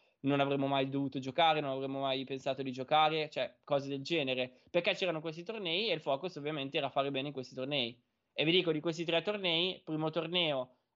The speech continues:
abbiamo vinto contro i Natus Vincere, un torneo russo, abbiamo vinto contro i Natus Vincere, penso che Nicolò li conosca, i Navi, sono di, di C S, uno dei team più forti di C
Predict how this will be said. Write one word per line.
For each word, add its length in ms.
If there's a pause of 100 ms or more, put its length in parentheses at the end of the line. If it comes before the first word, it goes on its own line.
(160)
abbiamo 340
vinto 220
contro 240
i 40
Natus 360
Vincere, 480
un 120
torneo 300
russo, 320
abbiamo 220
vinto 240
contro 180
i 40
Natus 280
Vincere, 400
penso 300
che 80
Nicolò 460
li 360
conosca, 580
i 80
Navi, 400
sono 300
di, 240
di 100
C 300
S, 260
uno 280
dei 100
team 160
più 140
forti 260
di 60
C 180